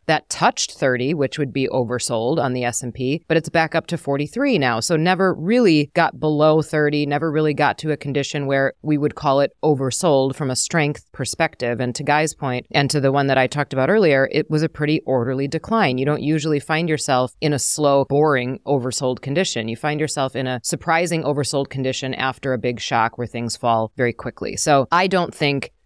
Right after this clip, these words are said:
that we got to oversold levels. We never even got to correction territory. So I don't think we got oversold. Earnings could be something that takes us to a more decidedly oversold condition if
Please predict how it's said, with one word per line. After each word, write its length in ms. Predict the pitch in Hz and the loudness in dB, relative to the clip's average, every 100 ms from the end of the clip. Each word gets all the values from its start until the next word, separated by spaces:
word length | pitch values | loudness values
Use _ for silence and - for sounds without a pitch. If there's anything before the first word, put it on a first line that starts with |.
| - | -2
that 160 | 147 | 0
we 100 | 139 | 0
got 280 | 131 135 127 | 0 2 0
to 100 | 156 | 0
oversold 560 | 131 123 127 - 123 107 | -2 0 -2 0 -2 2
levels. 440 | 135 127 131 127 - | 2 4 2 0 -4
We 180 | 147 143 | -4 0
never 240 | 143 143 139 | 0 0 0
even 220 | 127 131 | -2 0
got 200 | 135 123 | -2 -2
to 80 | 135 | -8
correction 580 | - 131 135 - 147 135 | -6 -4 -4 -2 -4 0
territory. 680 | 143 135 127 135 131 131 | 2 2 0 0 0 0
So 260 | 131 135 127 | 2 0 0
I 100 | - | 0
don't 180 | 151 131 | 0 0
think 200 | 151 139 | -2 -2
we 100 | 143 | 0
got 220 | 135 127 | 2 2
oversold. 540 | 131 120 120 113 113 110 | 0 -2 -2 -2 -4 0
Earnings 460 | 185 185 202 196 - | 4 4 4 2 -2
could 340 | - 190 165 | 0 2 2
be 380 | 165 139 143 202 | 2 2 0 -2
something 560 | - 170 135 127 131 175 | 0 0 0 0 -2 0
that 180 | 156 - | 0 0
takes 340 | 151 143 - | -2 -2 0
us 260 | 123 131 - | 0 0 -4
to 420 | - 151 139 139 139 | -2 2 2 2 0
a 120 | 139 | -2
more 380 | 135 127 127 - _ - | 0 0 0 -4 _ -2
decidedly 880 | 160 - 135 139 139 135 147 165 - | 0 2 0 2 0 0 2 2 2
oversold 640 | 135 135 135 123 123 123 | 0 0 -2 0 -2 0
condition 500 | 180 233 - 123 117 _ | 2 2 2 -2 -4 _
if 320 | - 180 - | 2 2 0